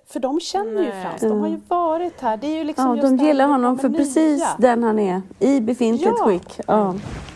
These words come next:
Speaker 1: Och det är inget konstigt där heller. De har ju liksom funnits i, i hans liv sedan han var liten. Så för, för honom, det blir liksom inte märk-, det är ju mer det här att jag känner när det kommer en ny person, plus att han nu är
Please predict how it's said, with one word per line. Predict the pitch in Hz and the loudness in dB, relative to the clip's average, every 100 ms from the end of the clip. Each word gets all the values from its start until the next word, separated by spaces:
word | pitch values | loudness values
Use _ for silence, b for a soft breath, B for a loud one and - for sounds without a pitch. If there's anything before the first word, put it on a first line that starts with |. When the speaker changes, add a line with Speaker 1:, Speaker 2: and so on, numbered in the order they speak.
| - | -12
Speaker 1:
Och | 330 | -8
det | 339 | -2
är | 359 | 0
inget | 339 339 | -2 -2
konstigt | 339 302 - 277 | -2 -4 -6 -6
där | 277 269 | -4 -2
heller. | 285 | -2
De | 247 269 | -2 -2
har | 294 | -2
ju | 320 | -4
liksom | 311 - 311 | -6 -6 -6
funnits | 320 285 226 226 - - - _ _ _ _ _ _ _ _ | -6 -6 -6 -10 -12 -18 -18 _ _ _ _ _ _ _ _
i, | - 254 240 - 233 247 | -6 -4 -4 -6 -6 -4
i | |
hans | 226 226 - | -4 -6 -6
liv | 226 214 | -6 -6
sedan | - 240 | -6 -6
han | 214 202 | -4 -4
var | 226 | -2
liten. | 285 220 _ 381 302 | -4 -6 _ -2 -2
Så | - | -4
för, | 254 254 - - | -8 -8 -10 -6
för | 285 | -4
honom, | 277 269 269 262 | -2 -4 -6 -10
det | 294 277 | -10 -6
blir | 294 302 | -4 -4
liksom | 285 - 294 | -6 -6 -6
inte | 294 269 | -6 -4
märk-, | 269 277 233 | -4 -4 -4
det | 277 | -6
är | |
ju | 311 | -4
mer | 294 254 | -4 -4
det | 240 | -4
här | 233 208 | -4 -4
att | 208 | -6
jag | 220 | -10
känner | - 202 208 | -8 -8 -6
när | 208 | -6
det | 202 | -8
kommer | 214 202 202 | -8 -8 -6
en | 214 | -6
ny | 277 277 | -8 -8
person, | 285 240 196 202 | -8 -6 -8 -8
plus | - 220 | -10 -10
att | 208 | -10
han | 208 196 | -6 -6
nu | 190 202 | -8 -8
är | - 170 | -6 -6